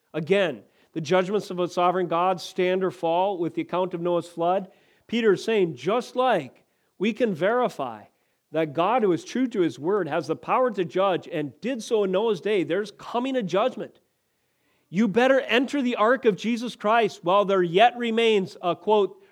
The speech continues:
or a, so to speak, seven-day grace period, because God's patience won't endure forever.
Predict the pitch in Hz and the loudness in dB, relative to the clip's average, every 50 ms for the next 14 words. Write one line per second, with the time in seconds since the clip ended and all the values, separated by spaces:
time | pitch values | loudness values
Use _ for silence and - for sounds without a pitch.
0 | - - 190 196 196 208 196 190 180 170 165 - 226 233 226 220 - - - 247 | -4 0 2 2 4 4 4 4 4 4 2 2 2 2 2 0 -4 -4 -4 -4
1 | 220 170 - - _ _ _ - - - - - - 240 226 214 233 233 190 208 | -4 -4 -8 -16 _ _ _ -18 -14 -12 -8 -2 0 0 2 2 2 2 6 6
2 | 208 202 160 151 180 196 214 226 214 - - 196 185 170 151 131 104 98 _ _ | 6 6 4 0 0 0 0 -2 -4 -8 -6 -4 -4 -4 -4 -6 -10 -12 _ _
3 | _ _ _ _ _ _ _ _ _ - 202 180 247 240 190 175 - 226 240 254 | _ _ _ _ _ _ _ _ _ -8 -2 2 4 2 4 4 2 4 4 2
4 | - - 240 247 262 226 - 254 220 - 196 208 220 233 226 - 247 226 202 180 | 2 2 0 2 2 0 -2 -4 -4 -2 2 4 4 4 4 0 -4 -4 0 2
5 | 220 214 208 202 - 202 208 220 233 247 220 208 156 110 | 4 2 2 2 0 0 2 2 2 2 2 -2 -4 -4